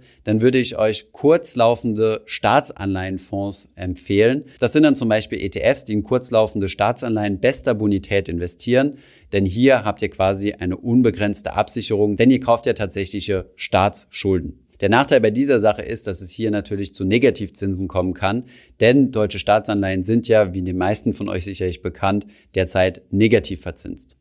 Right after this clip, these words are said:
Zum Thema Anleihen haben wir aber auch schon sehr viele Videos produziert, die findet ihr in der Beschreibung verlinkt.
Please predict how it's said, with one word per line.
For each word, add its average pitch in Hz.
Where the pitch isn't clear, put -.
Zum 127
Thema 139
Anleihen 147
haben 120
wir 117
aber 104
auch 101
schon 107
sehr 135
viele 117
Videos 139
produziert, 113
die 104
findet 107
ihr 95
in 95
der 92
Beschreibung 90
verlinkt. -